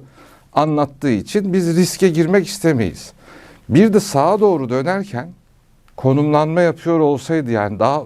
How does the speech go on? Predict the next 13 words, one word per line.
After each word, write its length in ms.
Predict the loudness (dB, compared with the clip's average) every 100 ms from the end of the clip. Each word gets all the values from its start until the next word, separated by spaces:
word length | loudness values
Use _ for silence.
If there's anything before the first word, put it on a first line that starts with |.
| -10
soldaki 680 | -10 -4 -4 -4 -6 -6 -8
çizgiyi, 560 | -4 -4 -2 -4 -4 -8 -20 -20 -14
sol 340 | -4 2 2
teker 400 | 2 -2 0 0
izini 480 | 0 0 0 -2 -2 -4
arabaların 560 | -2 -2 0 0 0 -4 -10 -20 -20 -20 -20 -20 -8
takip 420 | 0 0 2 4
ediyor 300 | 4 2 0
olsaydı 480 | 0 -2 -2 -4 -2
yine 320 | -2 2 2
bu 80 | 2
izde 360 | -2 -2 -2 -2
kalmayacaktı. 840 | -2 -2 -4 -8 -8 -10 -10 -16